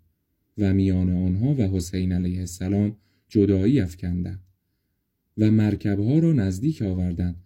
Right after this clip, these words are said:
و آنان را به زور از روی پیکرهای خونین شهیدان کربلا جدا کردند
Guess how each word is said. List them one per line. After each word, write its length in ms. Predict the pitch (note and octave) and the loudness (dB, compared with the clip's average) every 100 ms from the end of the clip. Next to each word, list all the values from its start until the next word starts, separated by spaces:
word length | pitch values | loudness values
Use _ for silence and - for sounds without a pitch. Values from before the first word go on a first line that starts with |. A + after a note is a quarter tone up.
| _ _ A2 | _ _ -2
و 80 | G#2 | 0
آنان 460 | G2+ G2 G2 F#2+ | 0 0 0 0
را 140 | F#2+ F#2 | -2 0
به 180 | G2 | 0
زور 320 | G2 A#2 D3 - | 0 2 2 0
از 280 | G2+ F#2+ | -2 -2
روی 280 | F#2+ G2 F#2+ | 0 0 0
پیکرهای 720 | F2+ F#2+ F#2 F#2 G2 B2+ D#3+ | -2 -6 -4 -4 -2 0 0
خونین 520 | D#3 - G2 F#2 F#2 F2+ | -2 -2 -2 0 0 -2
شهیدان 640 | - F#2 F#2+ F#2+ F#2 F2+ | -4 -2 -2 0 -2 -4
کربلا 640 | E2+ F2+ F#2 F#2 F#2+ G2 - _ _ | -4 -6 -4 -2 0 -2 -4 _ _
جدا 340 | - G#2 A#2 B2+ | 0 2 2 0
کردند 500 | - E2+ E2 E2+ | -2 -6 -4 -6